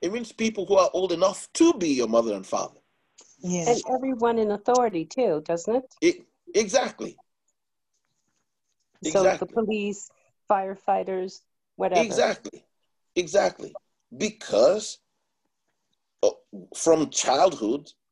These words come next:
Speaker 1: the children were taught, if your teacher did,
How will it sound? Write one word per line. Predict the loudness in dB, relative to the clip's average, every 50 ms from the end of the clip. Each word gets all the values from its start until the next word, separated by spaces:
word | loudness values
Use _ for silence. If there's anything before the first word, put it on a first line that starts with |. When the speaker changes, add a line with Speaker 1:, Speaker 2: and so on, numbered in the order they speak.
| _ _ _ _ _ _ _ _ _ _ _ _ _ _ _ -6
Speaker 1:
the | -4 -4
children | -4 -2 0 0 0 2 0 -2 0 0
were | -2 -2
taught, | 0 0 -2 -2 -2 -2
if | -4 -4 -2
your | -2 -2
teacher | -2 -4 -8 -6 -4 -4 -4
did, | -2 -2 -2 -2 -2 -4 -8